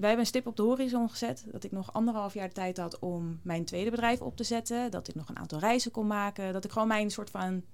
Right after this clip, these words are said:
to-do-lijstje kon afvinken waarvan ik dacht, dat kan niet meer op die manier als er wel een kind is. Ja, en toen zijn wij dus, eh, eh,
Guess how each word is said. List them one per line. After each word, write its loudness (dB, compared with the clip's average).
to-do-lijstje 4
kon -2
afvinken 4
waarvan -4
ik -4
dacht, 2
dat -2
kan 6
niet 4
meer 4
op -2
die 2
manier 2
als 0
er -4
wel 2
een 0
kind -4
is. -4
Ja, 4
en 0
toen -2
zijn -2
wij 0
dus, -2
eh, -2
eh, -6